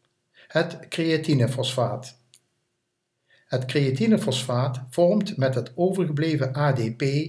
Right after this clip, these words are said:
nieuw A T P. Dit levert weer energie voor acht tot twintig seconden bij een maximale inspanning.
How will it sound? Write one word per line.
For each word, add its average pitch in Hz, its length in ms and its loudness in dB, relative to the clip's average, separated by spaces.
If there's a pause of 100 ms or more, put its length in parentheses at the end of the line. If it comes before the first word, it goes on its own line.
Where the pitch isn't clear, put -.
(240)
nieuw 147 520 2 (100)
A 123 160 2
T 160 260 -2
P. - 60 -4 (1500)
Dit 202 200 6
levert 180 360 2
weer 131 220 -2
energie 131 680 0
voor 127 280 -4
acht 185 440 -4
tot 123 200 -2
twintig 165 320 -2
seconden 160 640 -2
bij 123 220 4
een 117 100 2
maximale 139 680 0
inspanning. 117 580 -4